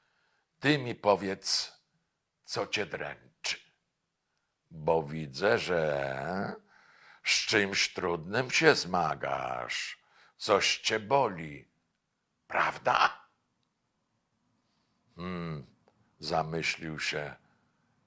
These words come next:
Jakby ci to powiedzieć? Normalnie, po prostu, tygrysku.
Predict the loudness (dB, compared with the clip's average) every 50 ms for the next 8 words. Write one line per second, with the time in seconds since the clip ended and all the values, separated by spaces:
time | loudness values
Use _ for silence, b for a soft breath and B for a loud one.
0 | _ _ -16 -12 -6 -4 -2 -2 -2 -4 -8 -12 -14 -10 -8 -8 -8 -6 -6 -8
1 | -8 -8 -10 -8 -8 -8 -6 -4 -4 -4 -2 -2 -2 -4 -4 -4 -4 -4 -6 -6
2 | -8 -12 -16 -18 -18 _ _ _ _ _ _ _ _ _ _ _ _ _ _ _
3 | _ _ _ _ _ _ _ _ _ _ _ _ _ _ -12 -8 -4 -2 0 0
4 | 0 -2 0 0 0 2 2 0 -2 -4 -6 -6 -8 -4 -4 -4 -4 -4 -2 0
5 | 2 2 2 0 -2 -8 -14 -16 -18 -20 -20 -20 _ _ _ _ _ _ _ -8
6 | -8 -6 -6 -6 -6 -6 -8 -10 -12 -14 -16 -18 -20 -20